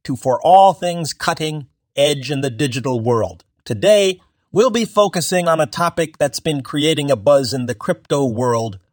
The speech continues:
trading bots. Now, for those who might not know, a trading bot is an algorithm-driven software that automatically conducts trades on behalf of the user. It's like having a tireless digital trader that never sleeps,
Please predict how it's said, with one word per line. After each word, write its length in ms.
trading 540
bots. 480
Now, 380
for 160
those 520
who 160
might 240
not 260
know, 400
a 80
trading 480
bot 300
is 160
an 140
algorithm-driven 1300
software 760
that 260
automatically 680
conducts 640
trades 440
on 120
behalf 480
of 140
the 60
user. 480
It's 160
like 300
having 320
a 100
tireless 580
digital 460
trader 420
that 220
never 240
sleeps, 440